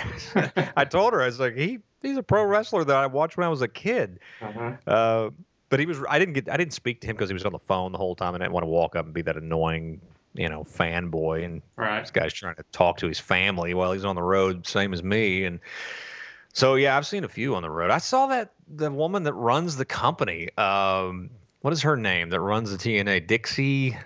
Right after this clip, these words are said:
Speaker 2: Dixie Carter.
Speaker 1: I saw her, uh,
Speaker 2: Yeah.
Speaker 1: in Nashville. There's a tattoo shop down by their offices in Nashville.
Speaker 2: Mm-hmm.
Speaker 1: Uh, and they, th-, there's some world-class tattoo artists in there, which is something else I'm into.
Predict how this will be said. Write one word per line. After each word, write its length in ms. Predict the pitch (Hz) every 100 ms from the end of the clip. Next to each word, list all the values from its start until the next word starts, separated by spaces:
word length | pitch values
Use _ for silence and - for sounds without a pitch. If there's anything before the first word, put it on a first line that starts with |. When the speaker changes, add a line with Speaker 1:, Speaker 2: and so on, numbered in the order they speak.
| -
Speaker 2:
Dixie 300 | 160 - 202
Carter. 480 | - 170 127 110 98 - - _ _ -
Speaker 1:
I 100 | 139
saw 400 | 165 190 202 220
her, 320 | 190 107 76 - -
uh, 460 | 123 110 110 110 107
Speaker 2:
Yeah. 60 | 131
Speaker 1:
in 120 | 170
Nashville. 720 | 156 113 113 - 107 127 135 - - - _ -
There's 160 | 123 117
a 40 |
tattoo 460 | - 151 165 147 139
shop 360 | - 104 82
down 200 | 95 98
by 120 | 98 92
their 200 | 101 92
offices 720 | 104 95 85 - 71 - - _ _ _ _ -
in 180 | 98 92
Nashville. 580 | 95 92 - - 104 -
Speaker 2:
Mm-hmm. 400 | 139 135 156 190
Speaker 1:
Uh, 260 | 92 87 82 _ _ _ _ _ _ _ _ -
and 140 | 107
they, 180 | 101 90
th-, 320 | 92 95 -
there's 300 | - 92 - - - - _ _ _ _ _ _ _ -
some 160 | -
world-class 580 | 87 95 85 - 85 82
tattoo 380 | - 87 95 82
artists 300 | 82 78 -
in 80 | 87
there, 100 | 90
which 160 | 101
is 80 | 104
something 280 | - 110 98
else 180 | 95 90
I'm 120 | 90
into. 280 | 82 82 85